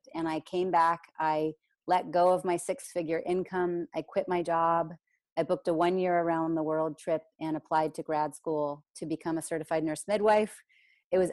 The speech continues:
actually when I was in West Africa, I was volunteering with midwives in Ghana, that I got the letter from Yale that I was accepted. And so I went to Yale for my certified nurse midwifery training and, uh, finished that in two thousand seven. And since two thousand seven,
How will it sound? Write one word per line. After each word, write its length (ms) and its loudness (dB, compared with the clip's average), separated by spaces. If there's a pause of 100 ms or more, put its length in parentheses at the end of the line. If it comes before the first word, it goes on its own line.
actually 440 2
when 220 2
I 100 2
was 160 0
in 140 0
West 300 2
Africa, 600 -2
I 80 -4
was 140 -2
volunteering 640 -2
with 160 -2
midwives 560 -2
in 220 -2
Ghana, 540 0 (420)
that 100 4
I 60 4
got 220 2
the 60 0
letter 300 4
from 220 0
Yale 400 4
that 100 -2
I 80 2
was 140 -2
accepted. 420 -6 (1080)
And 200 0
so 140 2
I 120 6
went 260 2
to 100 -4
Yale 280 2
for 120 -8
my 160 -2
certified 460 -4
nurse 240 -6
midwifery 500 -2
training 680 -2 (840)
and, 600 4
uh, 140 4
finished 460 -2
that 160 6
in 120 2
two 140 -4
thousand 420 0
seven. 580 4
And 140 0
since 260 -4
two 160 2
thousand 460 0
seven, 560 2